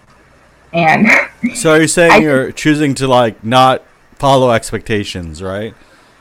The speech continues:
Speaker 2: You're saying basically you're choosing not to, like, conform to the expectation of the person you're talking to, like, or something like that, or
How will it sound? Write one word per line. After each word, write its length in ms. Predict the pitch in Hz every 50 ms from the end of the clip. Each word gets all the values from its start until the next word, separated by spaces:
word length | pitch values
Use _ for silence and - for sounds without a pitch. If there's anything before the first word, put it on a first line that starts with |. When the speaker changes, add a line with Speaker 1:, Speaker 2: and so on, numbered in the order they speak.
| _ _ _ -
Speaker 2:
You're 100 | - 104 -
saying 240 | - 123 117 107
basically 360 | 110 113 110 - - 120 113 110
you're 80 | 107
choosing 360 | - - 147 147 131 135 131
not 280 | 127 123 123 127 127 -
to, 80 | - 123
like, 340 | 117 113 117 104 - _ -
conform 800 | - 123 113 - - 147 135 131 131 123 123 123 120 117 120 - - _ _ _ _ _ -
to 80 | - 120
the 60 | 127
expectation 640 | 113 - - 120 113 - - 123 117 110 - 120 113
of 80 | 107 98
the 60 | 104
person 380 | - - 113 110 104 - 104 104
you're 100 | 101 95
talking 440 | - 107 104 95 - - 92 85 78
to, 320 | - - 90 85 82 82
like, 340 | 82 82 82 82 80 - - 85
or 260 | 80 73 73 78 - _ _ - -
something 240 | - - 90 90 82
like 200 | 82 80 80 73
that, 320 | 82 78 73 76 73 73
or 280 | 80 78 71 76 76